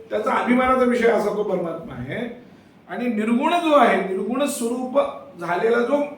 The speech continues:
मनुष्य आहे, त्याची ही जाणीव आहे, स्फुरण. "अहम ब्रह्मास्मी" असं स्फुरण. जाणीव म्हणजे कोणती? स्फुरण रूप ब्रह्म जाणीव. हं? स्फुरण. आणि जे सुखाची राणीव निराशासी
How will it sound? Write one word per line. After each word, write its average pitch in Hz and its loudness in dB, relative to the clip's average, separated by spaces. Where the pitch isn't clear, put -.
मनुष्य 214 -4
आहे, 127 -6
त्याची 202 -2
ही 240 4
जाणीव 185 0
आहे, 139 -2
स्फुरण. 185 -2
"अहम 202 -2
ब्रह्मास्मी" 170 -2
असं 185 -2
स्फुरण. 156 -6
जाणीव 175 -4
म्हणजे 208 -4
कोणती? 214 -2
स्फुरण 269 4
रूप 240 0
ब्रह्म 185 -4
जाणीव. - -12
हं? 214 -6
स्फुरण. 196 -4
आणि 220 -4
जे 269 0
सुखाची 247 2
राणीव 240 4
निराशासी 196 2